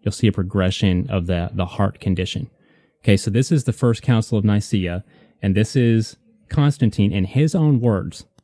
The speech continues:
as to, to why they can justify making this change. Quote, "It appeared an unworthy thing that in the celebration of this most holy feast, we should follow the practice of the Jews,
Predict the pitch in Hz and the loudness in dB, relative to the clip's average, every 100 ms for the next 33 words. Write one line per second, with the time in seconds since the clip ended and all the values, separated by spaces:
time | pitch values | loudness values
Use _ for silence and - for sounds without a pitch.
0 | _ _ _ _ - 104 - 104 98 101 | _ _ _ _ -2 -2 2 2 2 0
1 | - 101 104 110 104 98 95 101 104 - | -2 0 2 2 2 2 0 0 -2 -4
2 | - 95 92 92 92 90 90 - - 92 | -4 -2 0 0 -2 -4 -4 -10 -6 -6
3 | - - - _ _ _ _ _ _ _ | -6 -14 -20 _ _ _ _ _ _ _
4 | _ _ _ - 120 95 - _ _ _ | _ _ _ -2 0 0 -6 _ _ _
5 | _ _ _ _ - 117 101 - 160 104 | _ _ _ _ 0 0 2 0 2 2
6 | 90 98 _ _ 110 104 113 135 131 139 | -2 -6 _ _ -2 0 2 2 4 4
7 | 135 127 107 - 135 95 107 - _ _ | 4 2 0 0 0 0 -6 -14 _ _
8 | 110 107 98 - - 127 151 139 131 127 | 2 4 2 -2 0 2 2 2 2 2
9 | - 101 95 - 101 110 123 - 120 127 | 0 -2 0 0 2 2 0 -2 0 2
10 | 123 110 - 120 - - - _ _ _ | 2 -2 0 0 -2 -12 -20 _ _ _
11 | - 127 - 104 - 120 120 107 98 - | -2 0 0 -2 0 0 2 2 -2 -2
12 | 107 104 104 104 95 90 98 90 87 85 | -2 0 -2 -2 -4 -4 -2 -2 -2 -6
13 | - | -10